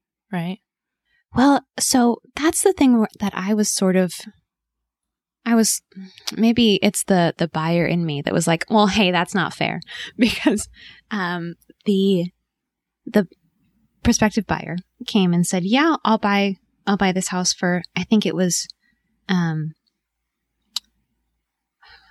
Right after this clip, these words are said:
Speaker 2: I wanna say it was two point two. And Tarek was like, "Ooh, you know, that, that's tough. Like, do you wanna settle for that? Can, or could you could get more money?"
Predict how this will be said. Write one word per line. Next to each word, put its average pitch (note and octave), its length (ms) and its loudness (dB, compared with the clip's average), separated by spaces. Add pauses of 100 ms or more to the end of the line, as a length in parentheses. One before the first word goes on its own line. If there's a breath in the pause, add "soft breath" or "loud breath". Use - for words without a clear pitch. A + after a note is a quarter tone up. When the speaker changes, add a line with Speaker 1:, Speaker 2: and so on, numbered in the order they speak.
Speaker 2:
I F#3+ 60 -4
wanna G#3+ 180 2
say G#3 140 -2
it E3+ 40 0
was E3+ 140 0
two F#3+ 300 0
point F3 400 0 (360)
two. - 400 -2 (1700)
And A3+ 120 0
Tarek A3 320 2
was A#3 180 2
like, G3+ 280 0 (420 soft breath)
"Ooh, C#4+ 260 6
you B3+ 160 2
know, A#3 120 4
that, G#3+ 280 2
that's G3+ 220 -4
tough. - 360 -6
Like, F3+ 280 -8
do G#3 120 -2
you G3 240 0
wanna F3+ 480 -2
settle G3 300 -2
for F#3 160 -6
that? G3 260 0 (340)
Can, - 140 -2 (180)
or G3+ 140 2
could F3 180 -4
you F3+ 60 -4
could - 180 -4 (120)
get F#3+ 160 -4
more E3+ 120 -2
money?" B3+ 420 4